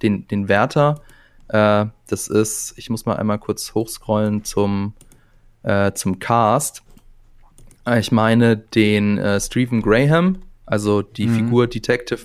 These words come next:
Speaker 1: Patrick Mulligan. Ich hab übrigens die ganze Zeit gedacht, das ist die Wache aus Suicide Squad, aber nee, das
Speaker 2: <laughs>
Speaker 1: ist, äh, der wird von Ike Barinholtz gespielt, das ist jemand ganz anders. Also Detective Pa-,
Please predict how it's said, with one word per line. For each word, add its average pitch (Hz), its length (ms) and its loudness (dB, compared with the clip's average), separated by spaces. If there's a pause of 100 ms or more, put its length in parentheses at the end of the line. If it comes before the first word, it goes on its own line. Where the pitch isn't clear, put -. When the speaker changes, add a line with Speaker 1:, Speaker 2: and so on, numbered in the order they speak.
Speaker 1:
Patrick - 360 -2
Mulligan. 143 480 0 (560)
Ich - 100 -4
hab 127 80 4
übrigens 123 360 2
die 117 80 0
ganze 117 220 2
Zeit 123 140 2
gedacht, 117 300 0
das 104 100 -4
ist 107 160 -6
die 110 80 -2
Wache 113 240 2
aus 107 220 0
Suicide 127 360 2
Squad, 104 360 2
aber 107 160 0
nee, 110 200 2 (140)
das 339 180 0
Speaker 2:
<laughs> 330 140 -2
Speaker 1:
ist, - 180 -10
äh, 202 220 -2 (580)
der 113 160 4
wird 123 100 2
von 120 220 0
Ike 107 240 0
Barinholtz 120 460 4
gespielt, 123 340 -2
das - 60 -12
ist - 80 -12
jemand 107 200 -2
ganz 104 160 0
anders. 107 320 0
Also 107 280 0
Detective - 640 -6
Pa-, - 140 -4